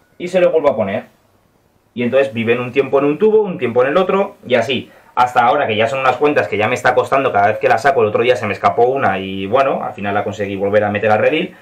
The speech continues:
Y eso. Mirad qué zona de forrajeo, ¿vale? O sea, esto para ellas va a ser la, el mundo exterior. Pero esto es enorme. O sea, esto es enorme. A ver si lo puedo comparar.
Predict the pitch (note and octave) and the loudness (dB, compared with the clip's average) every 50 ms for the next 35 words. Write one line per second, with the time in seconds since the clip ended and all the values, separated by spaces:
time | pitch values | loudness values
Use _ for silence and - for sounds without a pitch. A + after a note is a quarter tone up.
0 | - _ _ _ _ _ _ _ _ _ _ _ - - E3 D#3+ - - - - | -20 _ _ _ _ _ _ _ _ _ _ _ -4 2 2 2 2 0 -8 -10
1 | - - _ _ _ _ _ - - - _ _ _ _ _ _ _ _ _ _ | -10 -14 _ _ _ _ _ -20 -20 -20 _ _ _ _ _ _ _ _ _ _
2 | _ _ _ _ _ _ _ _ _ _ _ _ _ _ _ _ _ _ _ _ | _ _ _ _ _ _ _ _ _ _ _ _ _ _ _ _ _ _ _ _
3 | _ B2+ C#3 C#3 C3+ D3 D3+ - - - - E3 D3 D3 - - D3+ C#3+ D3 D#3 | _ -4 0 2 4 4 2 0 -4 0 2 2 2 2 2 2 2 2 2 2
4 | D#3+ D#3+ - - - C3+ A#2 A2 A#2 A#2 A2 - B2+ A2 - A2 A2 - - B2+ | 0 0 -2 -4 -8 -10 -4 0 0 0 2 2 0 2 2 2 0 2 2 2
5 | C#3+ E3 F#3+ - - A2+ A2 A2 A2 - F3 F#3 - - - - - A#2+ A#2+ - | 4 4 2 -2 -4 -2 0 2 2 2 0 0 -2 -10 -8 -2 0 0 0 2
6 | - D#3 D#3 - G3+ G3 F#3 F3 D#3+ D#3+ E3 F3+ F#3+ G#3 G#3 G3+ E3+ D3+ C#3+ D3 | 0 -2 0 0 -4 0 2 2 2 2 0 0 0 0 0 0 -4 -2 0 0
7 | C#3+ C#3+ - E3 E3 E3+ E3+ - - - _ - C3 C3 B2 A#2+ A#2+ A2+ A2 G#2+ | 0 2 2 2 2 4 2 0 -8 -14 _ -4 -2 -2 2 2 2 2 2 2
8 | G#2 G#2 G2+ G2+ G2+ G2+ G2 F#2+ F#2+ F#2+ F#2 F#2 F2+ F2+ F2 - G#2+ G#2+ A2+ C#3 | 0 0 0 0 -2 -2 -4 -4 -4 -4 -6 -6 -8 -12 -10 -6 -6 -4 -2 0
9 | E3 F#3+ F#3+ F3 D3 - - - C3+ B2+ B2 A#2 G#2 F#2 - - _ _ _ - | 2 2 4 2 2 0 0 0 0 2 2 2 0 0 -2 -12 _ _ _ -8
10 | G#2 G2+ G#2 G#2 - - A2+ G#2+ - - - D#3 - C#3+ C3+ A#2 - - G#2+ G#2 | -6 -6 -6 -8 -8 -8 -8 -8 -8 -4 -6 -2 0 0 0 0 0 -2 -2 -4
11 | G2 - _ _ _ _ _ _ - A#2 G#2+ - - - F2 - - - D#3+ D#3+ | -4 -8 _ _ _ _ _ _ 0 0 0 0 -2 -10 -14 -14 -4 -2 -2 0
12 | F#3 F3+ - B3+ C4 G#3+ E3+ B2+ G2+ - - - - - - - G#2 - - C#3 | 0 0 0 2 0 0 -2 -4 -6 -8 -14 -18 -18 -12 -8 -8 -8 -8 -4 -4
13 | D#3+ F3+ F3+ F#3+ E3+ D#3 - C3+ C3 B2 B2+ A#2+ A#2 A2+ A2 G#2 - - | -4 0 2 2 2 2 2 0 -2 0 0 2 2 2 0 0 -2 -8